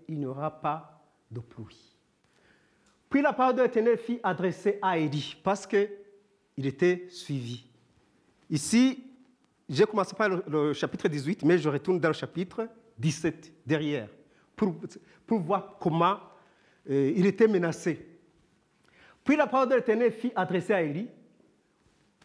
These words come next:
Pars d'ici en direction de l'est et cache-toi près du torrent de Kérit, qui se trouve en face du Jourdain. Tu boiras de l'eau du torrent,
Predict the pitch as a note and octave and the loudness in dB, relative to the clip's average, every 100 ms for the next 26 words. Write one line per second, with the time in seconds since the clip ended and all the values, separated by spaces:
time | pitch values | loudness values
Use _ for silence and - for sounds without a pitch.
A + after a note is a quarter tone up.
0 | - C4+ C4+ G3 G#3+ - A3+ B3+ - A3+ | 2 2 2 -4 -6 -4 -4 -2 0 0
1 | G3+ F3+ - F#3+ D#3+ F#3 F#3+ - F#3 F#3 | 0 -2 0 0 0 0 -4 -6 -8 -6
2 | F#3+ F#3 - - E3+ F#3 - - - F#3+ | -10 -10 -14 -8 -6 -6 -10 -12 -2 -2
3 | E3 - C#3+ D#3 C#3+ C#3 - A#2+ C3 - | -2 -8 -8 -8 -8 -10 -12 -12 -14 -16
4 | _ _ _ _ _ - G3+ D3+ - D#3+ | _ _ _ _ _ -8 -8 -8 -2 -2
5 | D3+ E3 E3 - C#3 A#2+ - C3+ C#3 - | -2 -6 -8 -8 -8 -8 -4 -4 -4 -10
6 | - _ _ C#3+ C#3 B2 A2+ A#2 A2+ _ | -20 _ _ -8 -6 -6 -8 -10 -12 _
7 | _ _ _ _ - _ _ - G#3 G3+ | _ _ _ _ -20 _ _ 0 2 4
8 | F#3+ A3 F#3 F3+ F3+ G3 F#3+ F#3+ D#3+ C#3 | 2 0 2 2 2 0 0 -4 -4 -2
9 | F3 G#3+ | -4 -6